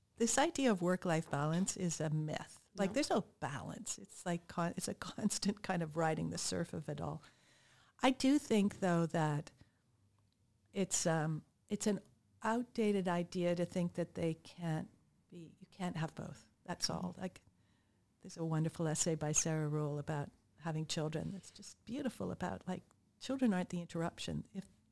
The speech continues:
Speaker 1: they are the work, they are part of the same thing.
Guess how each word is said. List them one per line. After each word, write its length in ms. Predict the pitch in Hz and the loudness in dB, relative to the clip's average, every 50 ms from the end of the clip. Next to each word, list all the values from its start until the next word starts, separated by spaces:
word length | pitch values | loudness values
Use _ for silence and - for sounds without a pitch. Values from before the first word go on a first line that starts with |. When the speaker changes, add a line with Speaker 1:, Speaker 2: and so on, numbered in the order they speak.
| _ _ | _ _
Speaker 1:
they 140 | 208 220 220 | 2 4 4
are 240 | 196 185 185 175 165 - - _ _ _ _ _ _ _ _ - | 6 6 4 4 2 -2 -6 _ _ _ _ _ _ _ _ -8
the 80 | 165 | -4
work, 380 | 160 156 156 - - - - - | -2 0 0 0 -2 -4 -4 2
they 160 | - 208 208 | 6 6 6
are 180 | 196 185 185 180 | 8 6 4 2
part 280 | - - - 180 170 160 | 2 0 2 2 2 2
of 60 | 160 | 0
the 80 | 160 156 | -2 -4
same 440 | - - 165 160 160 156 156 151 147 - _ _ _ _ _ _ _ _ _ _ _ _ _ _ _ _ _ _ _ _ _ _ - | -2 -2 0 0 0 0 -2 -4 -6 -10 _ _ _ _ _ _ _ _ _ _ _ _ _ _ _ _ _ _ _ _ _ _ -4
thing. 320 | 359 349 220 147 143 160 | 0 0 2 2 0 -2